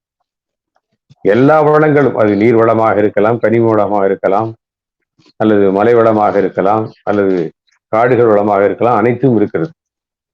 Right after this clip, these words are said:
ஆயிரத்தி தொள்ளாயிரத்தி ஐம்பத்தி ஆறிலே மொழிவாரி மாநிலங்கள் பிரிக்கப்பட்ட பொழுது எங்களுடைய வளங்கள் எல்லாம்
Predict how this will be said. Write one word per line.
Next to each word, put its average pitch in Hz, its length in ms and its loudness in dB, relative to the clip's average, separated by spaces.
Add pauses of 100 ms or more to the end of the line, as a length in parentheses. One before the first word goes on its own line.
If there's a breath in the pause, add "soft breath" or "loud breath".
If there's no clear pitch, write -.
(120)
ஆயிரத்தி 113 460 0
தொள்ளாயிரத்தி 101 40 2
ஐம்பத்தி 113 300 0
ஆறிலே 110 240 2
மொழிவாரி 113 440 2
மாநிலங்கள் 107 420 0
பிரிக்கப்பட்ட 101 520 -4
பொழுது 120 320 0
எங்களுடைய 98 340 -4
வளங்கள் 107 280 0
எல்லாம் 104 280 -2